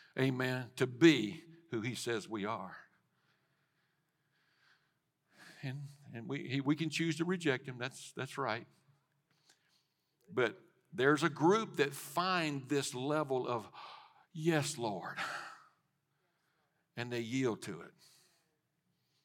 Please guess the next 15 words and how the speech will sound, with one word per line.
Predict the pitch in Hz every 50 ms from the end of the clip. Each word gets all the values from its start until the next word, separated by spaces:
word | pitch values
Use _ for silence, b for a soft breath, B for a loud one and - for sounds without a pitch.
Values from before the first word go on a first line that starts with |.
| _ _ _ _ _ _ _ _ _ _ _ _ _ _ _ _ _ _ _ -
Amen. | 104 107 104 101 95 - - - - _ _ _ _ _ _ _ _ _ _ b b b b b b -
So | - 143 139 120 107 - - - - - _ _ - - _ _ _ _ _ _ _ _ _ _ _ _ _
when, | 82 110 135 131 127 - 139
when | 120 127 127 123
I'm | 123 120 120 123
not | 131 151 170 180 165 - - - - -
overcoming, | 139 147 147 139 127 120 139 - 143 147 151 156 151 151 147 139 139
and | 120 110 104
when | 131 135 131
there's | 113 120 117 104 95
worry, | 101 101 127 135 143 147 147 151 147 143 143 B B B B B B
when | - 117 120 113
there's | 107 104 104 92 - - - - -
frustration, | 131 131 123 - - - 143 147 151 143 143 151 143 135
anxiety, | 123 120 120 107 98 120 127 135 143 143 143 143 147 143 139 -